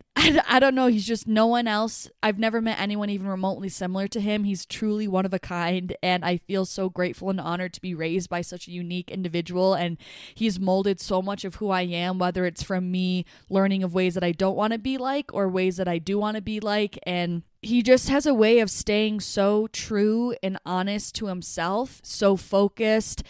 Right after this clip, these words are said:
He's gone through hardship in his life, and he came from absolutely nothing, and he was still able to be such a successful man, and he just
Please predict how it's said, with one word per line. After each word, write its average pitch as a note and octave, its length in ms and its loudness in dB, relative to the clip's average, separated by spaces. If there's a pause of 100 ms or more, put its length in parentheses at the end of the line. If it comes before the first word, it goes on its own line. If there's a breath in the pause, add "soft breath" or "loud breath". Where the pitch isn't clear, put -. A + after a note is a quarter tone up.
(200 loud breath)
He's A3+ 220 0
gone A3 280 2
through G#3+ 160 -4
hardship G3+ 500 2
in G#3 100 0
his F3+ 180 -2
life, F#3+ 380 2
and F#3 180 0
he G3 220 -2
came G#3 300 -6
from G3 180 -6
absolutely F#3+ 480 -4
nothing, F#3 420 -2
and F3+ 140 -2
he F#3+ 140 0
was F3+ 160 -2
still F#3+ 260 -2
able F3+ 320 0
to G3 160 -4
be F#3+ 380 0 (420 loud breath)
such A#3 240 2
a A#3+ 60 -4
successful G#3 640 -6
man, F3+ 420 -4
and F3 300 -6
he F#3+ 180 -8
just F#3+ 320 -6